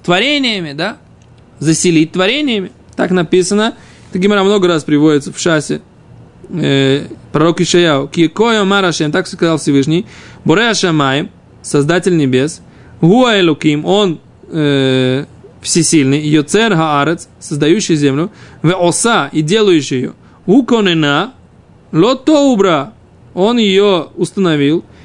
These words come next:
И не хаосом создал ее. «Лашевит Яцора», он создал ее для, э, заселения творениями ее. «Они Ашем, я Бог, вейной, да и нет другого».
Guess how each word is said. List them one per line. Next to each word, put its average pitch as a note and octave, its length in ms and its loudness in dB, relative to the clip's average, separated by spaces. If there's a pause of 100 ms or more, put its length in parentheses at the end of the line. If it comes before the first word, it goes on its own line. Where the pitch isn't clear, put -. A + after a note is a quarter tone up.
(160)
И E3+ 120 0
не B3+ 440 2 (120)
хаосом F#3+ 640 0
создал D3+ 440 0
ее. B2+ 240 -4
«Лашевит F3+ 480 -2
Яцора», A3+ 520 0 (380)
он A3+ 360 -2
создал F#3 440 0
ее A3 120 4
для, F3 540 0 (640)
э, C#3 540 -4
заселения F#3+ 920 0 (140)
творениями F3+ 520 0
ее. D3+ 420 0 (480)
«Они E3 300 0
Ашем, A3 320 -2
я E3+ 240 0
Бог, F3 320 -2
вейной, G#3+ 440 -2
да F3+ 80 0
и F3+ 40 0
нет G#3 160 -4
другого». F3 340 -2